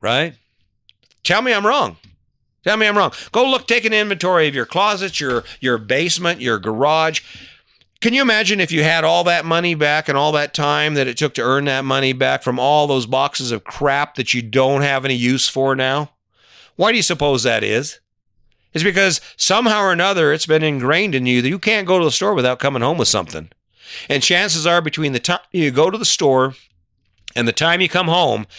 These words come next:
if you're in the passenger seat of that vehicle and you're looking at your phone, you have received probably eighty,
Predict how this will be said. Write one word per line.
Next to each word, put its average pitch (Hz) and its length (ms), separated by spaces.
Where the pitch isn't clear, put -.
if 143 160
you're 180 200
in 196 80
the 185 80
passenger 175 460
seat 147 200
of 131 80
that 139 180
vehicle 160 380
and 123 100
you're 147 140
looking 160 200
at 151 140
your 165 100
phone, 160 320
you 175 140
have 165 120
received 151 440
probably 143 480
eighty, 214 520